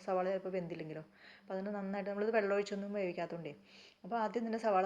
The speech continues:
നന്നായിട്ടൊന്ന് വഴണ്ട് വരുമ്പോൾ അതാ നമ്മൾ അരിഞ്ഞു വെച്ചേക്കണ കോവലിൻ്റെ ഇലയും കൂടി ഇട്ടിട്ട് ഇത് അധികം നേരമൊന്നും വേണ്ട കേട്ടോ, ഒരു മിനിറ്റ് മതി. ആവശ്യത്തിന് ഉപ്പും മഞ്ഞൾപ്പൊടിയും കൂടി ചേർത്തിട്ട് ദേ just ഒന്ന് ഇളക്കി, ഇളക്കിയിട്ട് ഒന്ന് അടച്ചു വയ്ക്കുക, ഒരു മിനിറ്റ് ഒന്ന് അടച്ചു വയ്ക്കുക,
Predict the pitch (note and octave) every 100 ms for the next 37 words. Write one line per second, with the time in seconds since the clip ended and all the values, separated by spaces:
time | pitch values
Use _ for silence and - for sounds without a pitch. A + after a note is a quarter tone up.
0 | G3 F#3+ F#3 G3+ G#3 F#3+ F3 F#3+ F3+ E3+
1 | D4 F4 - - F#3 F3 F3 F3+ G3 F3+
2 | F3+ E3+ F3 E3 E3+ D#3+ E3 B3+ - -
3 | - - F3 E3+ F3 E3 D#3 D#3+ E3 D#3
4 | - D4+ - _ _ _ _ C#4 B3+ A3
5 | C#4 A#3+ A#3 B3 A3 G#3+ G#3+ G#3 A3+ B3+
6 | G3 A3 G#3 F#3+ A#3+ F3 F3+ F3+ G#3+ G3+
7 | - G#3+ F#3+ F3 F3 F3 F#3 G3+ E3 F3
8 | G#3 B3+ - - - F#3 F3 F3 F3+ F3+
9 | - A#3+ A3 E3+ E3+ D#3+ - - _ _
10 | - F3+ G3+ G#3+ A3 B3 C4+ F#3 F3+ -
11 | D#3 G3+ D4+ B3 F3 G3 G3+ E3 - C#3
12 | -